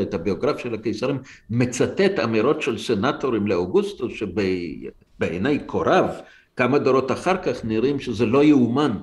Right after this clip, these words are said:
שאפשר להגיד דברים כאלה לקיסר. והנה, אוגוסטוס נמלט מהחוק הזה ששלטון מוחלט, אה, משחית באופן מוחלט,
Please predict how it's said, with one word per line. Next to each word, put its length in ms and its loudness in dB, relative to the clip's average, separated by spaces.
שאפשר 600 0
להגיד 360 2
דברים 320 -2
כאלה 260 0
לקיסר. 580 -6
והנה, 520 0
אוגוסטוס 840 -2
נמלט 720 2
מהחוק 560 -4
הזה 300 0
ששלטון 600 -6
מוחלט, 580 -6
אה, 680 -6
משחית 360 -2
באופן 260 0
מוחלט, 640 -6